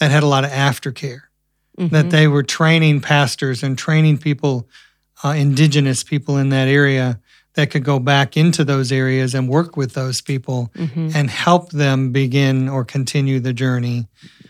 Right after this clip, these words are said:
Speaker 1: Because if you just go in, do your thing, and leave,
Speaker 2: And leave, yeah.
Speaker 1: then they're gonna fall back into the old ways and, um, you know,
Speaker 2: Mm-hmm.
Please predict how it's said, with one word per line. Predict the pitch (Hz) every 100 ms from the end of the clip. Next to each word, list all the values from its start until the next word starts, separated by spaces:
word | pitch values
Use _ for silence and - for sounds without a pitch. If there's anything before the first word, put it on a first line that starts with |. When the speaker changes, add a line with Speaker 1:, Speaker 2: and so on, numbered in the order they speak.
| - -
Speaker 1:
Because | 165 156 165 147
if | -
you | 156
just | 135 190 - _ _ _ _ _ _
go | - 165
in, | 165 165 160 160 156 127 -
do |
your | 170 170
thing, | 160 151 147 143 143 127 - - - - _ -
and | 151 151
leave, | 156 139 131
Speaker 2:
And | 135
leave, | 165 156 139 151 - -
yeah. | 170 160 156 151 -
Speaker 1:
then | 160
they're | 156
gonna | 160 160
fall | - 151
back | 139 147 151
into | 156 139 147
the | 139
old | 143 147
ways | 135 143 143 127
and, | 165 143 135 135 117 - _ _ _ _ _
um, | 147 135 131 127 123 117 _ _ _ _ _ _ _
you | 180
know, | 143 135 160 _ _
Speaker 2:
Mm-hmm. | - 156 156 165